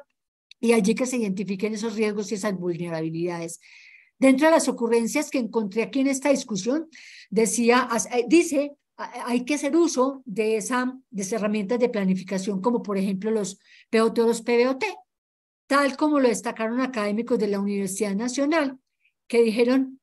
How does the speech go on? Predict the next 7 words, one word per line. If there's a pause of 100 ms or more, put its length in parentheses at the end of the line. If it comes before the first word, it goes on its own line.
(140)
copio
textual, (440)
"La
planificación (180)
es
una
herramienta